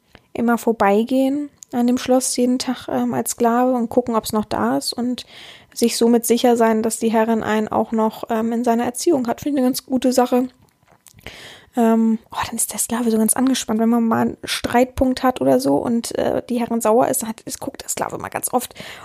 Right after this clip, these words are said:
ob das Schloss noch da dran ist. <laughs> Finde ich eine gute Sache.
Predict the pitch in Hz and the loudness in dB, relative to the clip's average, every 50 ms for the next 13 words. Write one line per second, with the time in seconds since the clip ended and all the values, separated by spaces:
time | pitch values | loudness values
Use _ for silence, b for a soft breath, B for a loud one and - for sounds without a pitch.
0 | B _ - 254 - - 254 240 247 - - 254 - - - 247 285 285 - - | B _ -4 -2 0 0 0 0 0 0 0 2 0 2 4 2 4 4 4 2
1 | - - - 254 254 233 220 269 - - - - - - - - - - - - | 2 2 0 0 2 2 0 -2 -2 -4 -8 -8 -8 -4 -2 0 0 0 -2 -6
2 | - - - - 233 - - - 247 247 254 254 254 247 285 247 262 - 294 311 | -8 -8 -6 -4 -4 -4 -2 -2 -4 -4 -4 -6 -6 -4 -4 -4 -4 -6 -8 -8